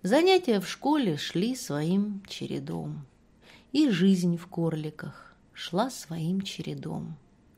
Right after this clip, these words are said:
Виктор Дмитриевич прижился в посёлке, был на хорошем счету на работе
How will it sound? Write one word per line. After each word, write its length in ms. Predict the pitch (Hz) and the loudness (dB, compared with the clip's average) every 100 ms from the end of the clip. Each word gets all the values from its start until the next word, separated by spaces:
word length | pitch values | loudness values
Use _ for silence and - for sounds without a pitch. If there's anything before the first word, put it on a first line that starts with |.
| - - - - - _ | -20 -20 -20 -20 -20 _
Виктор 440 | 180 294 339 330 294 | 4 4 6 4 2
Дмитриевич 680 | 285 349 339 196 170 - | 4 2 2 0 0 -4
прижился 600 | - 269 226 233 226 - 185 | -4 -2 0 0 0 -2 -6
в 60 | |
посёлке, 720 | - 175 170 180 180 180 - | -2 -4 0 2 2 0 -6
был 420 | 135 165 294 339 247 | 0 4 6 6 4
на 120 | 175 | 0
хорошем 600 | - 151 240 262 202 170 | -2 0 0 0 -2 -2
счету 440 | - - 151 151 | -4 -6 -6 -6
на 160 | 147 147 | -4 -2
работе 600 | 160 175 269 320 - 185 | -2 -2 -2 -2 -6 -16